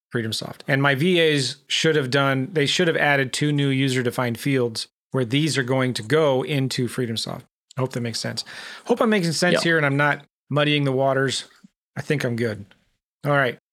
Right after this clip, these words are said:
Speaker 1: Scrolling over to the right, that's about all we need. We got everything we need there. Let me, I have some notes here. Take it, do, do, do, do. All right, we're good.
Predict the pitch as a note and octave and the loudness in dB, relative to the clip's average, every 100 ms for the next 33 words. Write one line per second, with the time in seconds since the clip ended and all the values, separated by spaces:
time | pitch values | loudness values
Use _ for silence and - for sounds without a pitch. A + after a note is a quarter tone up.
0 | - - F#3+ G3+ G3 F#3+ F#3 - F3+ F3 | -10 0 2 4 4 4 2 2 2 4
1 | F3 E3+ F#3 F#3+ F#3+ F#3 F#3 G#3 A#2 A2+ | 2 0 0 2 4 4 2 2 0 0
2 | D3 E3 F3+ G#3 G#3 F#3 F3 F3+ D#3 B2+ | 2 2 2 2 2 2 2 2 2 0
3 | B2+ E3+ D3 D#3 D3+ - D#3+ D3 D#3 D3+ | 2 0 -2 -4 -4 0 0 0 0 0
4 | D#3+ - D#3 D#3 C#3+ D3 C#3+ C#3+ D3 C#3+ | 0 -2 0 0 0 -2 -4 -2 -4 -6
5 | - - C#3+ C#3+ - C#3+ C#3+ C#3+ C#3 C#3 | -8 -4 -4 -4 -8 -4 -2 0 0 -2
6 | C3+ C3+ C3+ D3 C3+ C3+ D#3 E3+ - | -2 -2 0 2 2 2 2 2 -2